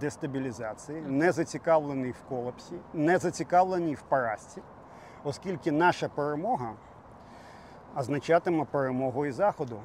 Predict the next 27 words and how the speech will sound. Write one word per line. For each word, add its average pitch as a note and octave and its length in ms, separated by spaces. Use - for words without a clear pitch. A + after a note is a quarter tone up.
<clears throat> F3+ 340
Це, G#3 240
але D3 120
це F#3+ 140
Китаю E3+ 540
точно D3+ 600
не C3+ 220
потрібно. D#3 580
Нам F#3+ 260
би, F#3 120
звичайно, F#3 680
контрольований E3 680
розвал C#3+ 380
краще, G#2+ 480
щоб E3+ 340
ми F#3 320
брали E3 420
участь E3 640
в G3+ 200
цьому C#3+ 480
як D3 220
частина D#3 500
Заходу, A#2+ 480
щоб D#3+ 240
ми F#3 180
це F#3 180
контролювали. C3 840